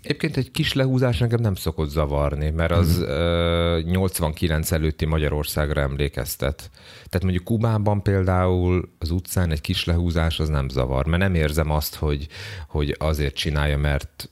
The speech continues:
Speaker 1: azért
Speaker 2: Mhm.
Speaker 1: csinálja, mert túl akar élni.
Speaker 2: Igen, ezzel még támogatod.
Speaker 1: És
Speaker 2: Ezt, ezt fel
Speaker 1: támogatom.
Speaker 2: lehet úgy fogni, hogy,
Speaker 1: Én
Speaker 2: hogy,
Speaker 1: így
Speaker 2: hogy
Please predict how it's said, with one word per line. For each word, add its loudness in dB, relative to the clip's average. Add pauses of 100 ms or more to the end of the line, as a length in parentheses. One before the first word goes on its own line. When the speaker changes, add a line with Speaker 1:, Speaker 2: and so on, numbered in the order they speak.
Speaker 1:
azért -2
Speaker 2:
Mhm. 2
Speaker 1:
csinálja, 2
mert 0
túl 2
akar 2
élni. 2
Speaker 2:
Igen, 2
ezzel 0
még -2
támogatod. 0
Speaker 1:
És 2
Speaker 2:
Ezt, -2
ezt 6
fel 2
Speaker 1:
támogatom. 6
Speaker 2:
lehet 4
úgy 2
fogni, 2
hogy, 2
Speaker 1:
Én 4
Speaker 2:
hogy, 6
Speaker 1:
így 4
Speaker 2:
hogy 4